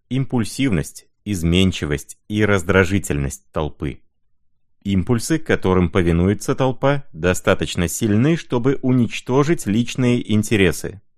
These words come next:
Толпа никогда не поступает преднамеренно. Второе. Податливость внушениям и легковерие толпы.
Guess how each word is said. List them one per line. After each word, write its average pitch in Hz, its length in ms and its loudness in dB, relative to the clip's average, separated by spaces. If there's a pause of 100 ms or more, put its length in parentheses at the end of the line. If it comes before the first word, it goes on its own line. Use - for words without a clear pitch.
(500)
Толпа 92 440 2
никогда 117 540 4
не 110 140 2
поступает 92 680 0
преднамеренно. 80 840 0 (760)
Второе. 90 600 2 (840)
Податливость 104 840 2
внушениям 92 800 2
и 110 200 -2
легковерие 113 800 2
толпы. 76 540 -4